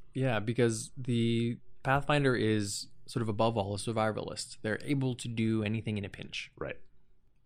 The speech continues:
Speaker 1: You also get that combat inspiration.
Speaker 2: Yeah, which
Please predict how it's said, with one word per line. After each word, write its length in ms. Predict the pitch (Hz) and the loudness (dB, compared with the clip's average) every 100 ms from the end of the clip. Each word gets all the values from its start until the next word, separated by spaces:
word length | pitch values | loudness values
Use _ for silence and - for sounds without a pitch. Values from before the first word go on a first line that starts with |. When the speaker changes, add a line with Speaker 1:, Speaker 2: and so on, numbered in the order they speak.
| - | -8
Speaker 1:
You 80 | 104 | -4
also 160 | - - | -4 -4
get 100 | 104 | -6
that 140 | - | -8
combat 420 | - 113 113 110 | -2 0 2 0
inspiration. 720 | 113 104 - 104 101 - 104 101 - - - - - - - | -4 -6 -4 -4 -4 -4 -8 -8 -14 -20 -20 -20 -18 -18 -4
Speaker 2:
Yeah, 140 | 78 - | -4 -2
which 360 | 78 - - | -2 -2 -6